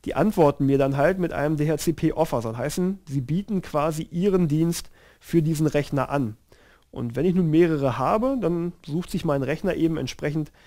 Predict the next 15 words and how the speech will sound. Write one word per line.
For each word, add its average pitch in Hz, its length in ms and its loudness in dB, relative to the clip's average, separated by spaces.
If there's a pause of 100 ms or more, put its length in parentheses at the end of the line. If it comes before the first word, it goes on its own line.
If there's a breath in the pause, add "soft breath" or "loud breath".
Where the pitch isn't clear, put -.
(300 soft breath)
den 165 160 2
D-H-C-P-Server 151 920 0
aus, 180 320 0
den 151 200 -2
er 139 160 -4
gerne 131 400 0
haben 165 300 0
möchte 214 300 -2
oder 160 120 0
mit 131 140 -6
dem 131 140 -2
er 123 80 -4
gerne 123 260 -4
arbeiten 175 420 -2
möchte 226 360 -4